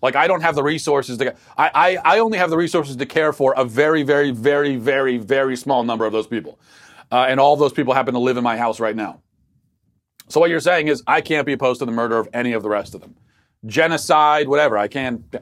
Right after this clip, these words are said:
'cause I, you know, what, I, I'm, I'm not stepping up to care for them, so I guess, uh, yeah, go ahead and kill 'em. You know, I can't take ca-, whoever you are watching this, if you're pro-abortion, I can't take care of you. I don't have the money for it.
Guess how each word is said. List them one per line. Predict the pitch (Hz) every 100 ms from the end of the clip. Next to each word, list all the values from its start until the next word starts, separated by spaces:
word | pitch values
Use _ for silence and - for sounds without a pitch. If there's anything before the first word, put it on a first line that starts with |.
| -
'cause | 127
I, | 107 117 _
you | 110
know, | 123
what, | 107 110 - _ _
I, | - - _
I'm, | 110 -
I'm | - 147
not | 196 -
stepping | 190 151
up | 147 -
to |
care | - 143
for | 151
them, | 170 175
so | 123
I | 113
guess, | 123 143 -
uh, | 156 156 160 170
yeah, | 220 127
go | 135
ahead | 156
and | 165
kill | - 180
'em. | 113 - _ _ _ _ _ _ _ _ _ _ _ - - _ _ _ _ _ _ -
You | 151
know, | 143
I | 180
can't | 196 190 165
take | 170 160
ca-, | 175 170
whoever | 156 151 202 202
you | 185 185
are | 185 165
watching | 170 220 175
this, | 165 156
if |
you're | 160
pro-abortion, | 147 175 156 190 185 -
I | 151
can't | 160 180 165
take | 165 160
care | 175 160
of |
you. | 147 220 190
I |
don't | 147
have | 180 156
the |
money | 151 147
for | 143 165
it. | 220